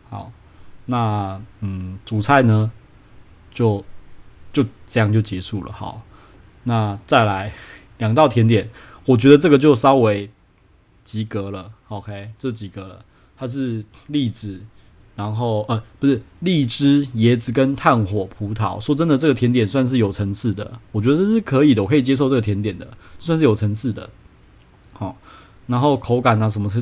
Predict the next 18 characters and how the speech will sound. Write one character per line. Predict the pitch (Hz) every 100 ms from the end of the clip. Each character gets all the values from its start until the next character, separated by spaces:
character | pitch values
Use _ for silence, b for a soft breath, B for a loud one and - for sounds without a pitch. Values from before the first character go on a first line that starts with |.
| - -
其 | - 113
实 | 123
都 | 143 143
有， | 120 - 104
哈， | 110 110 113 -
这 | 139
是 | 135
有 |
层 | 107 110
次 | 110
的 | 117
甜 | 98 98
点， | 98
我 |
觉 | 98
得 | 101
是 | 104
OK。 | 110 104 101 98